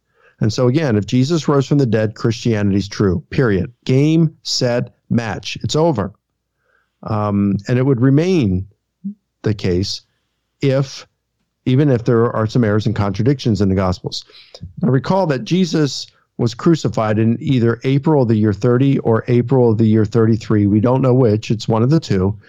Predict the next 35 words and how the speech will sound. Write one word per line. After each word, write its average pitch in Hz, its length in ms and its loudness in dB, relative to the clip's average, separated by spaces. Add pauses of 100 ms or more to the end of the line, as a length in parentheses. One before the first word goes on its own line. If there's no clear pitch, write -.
(300)
We 104 100 0
just 123 200 -2
don't 120 140 0
know 113 120 2
which 107 220 0
one. 85 340 -2 (640)
Um, 101 600 0 (400)
but 131 240 0
let's 147 180 0
just - 240 -4 (400)
take, 139 220 -4
for 117 100 -2
example, 104 400 -4
say 110 160 -2
it 107 100 -4
was 104 140 -4
April 101 340 0
of 87 60 -2
thirty. 85 420 -4 (840)
Now, 135 360 -2 (100)
if 123 160 -2
Jesus 160 400 0
rose 143 180 2
from 170 120 0
the 160 80 2
dead 120 200 0
in 131 240 2
April 131 520 0
of 117 160 -2
the 120 60 2
year 117 180 2
thirty, 110 640 0
Christianity 135 640 0
was 135 160 0
true 185 360 0